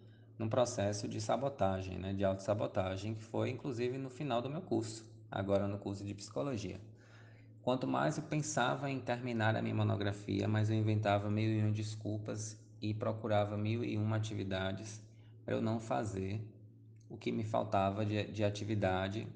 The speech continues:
para compor o meu trabalho de conclusão. E assim foi se criando uma bola de neve, né? Quanto mais o prazo ia se esgotando, mais as atividades iam aumentando, porque elas estavam acumulando. Então, obviamente, ia ficar maior, né, do que o esperado.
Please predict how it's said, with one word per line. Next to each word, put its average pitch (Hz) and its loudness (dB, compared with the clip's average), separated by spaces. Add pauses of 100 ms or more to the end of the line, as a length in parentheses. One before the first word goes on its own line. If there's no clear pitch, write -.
(140)
para 101 -2
compor 107 -2 (240)
o 113 -6
meu 104 2
trabalho 101 4
de 104 -4
conclusão. 107 -2 (680)
E 110 2
assim 131 0
foi 139 -4
se 139 -6
criando 131 -2
uma 127 4
bola 110 6
de 117 0
neve, 101 0
né? 101 -4 (220)
Quanto 101 -6
mais 107 0
o 127 -4
prazo 101 2
ia 101 -2
se 101 -8
esgotando, 104 -2 (640)
mais 104 4
as 120 -2
atividades 101 0
iam 101 -2
aumentando, 107 -2
porque 101 -6
elas 95 -4
estavam 95 -4
acumulando. 104 -2 (600)
Então, 98 -2
obviamente, 98 0
ia 101 0
ficar 98 -4
maior, 107 0
né, 123 -4
do 107 0
que 107 -4
o 101 -2
esperado. 98 -2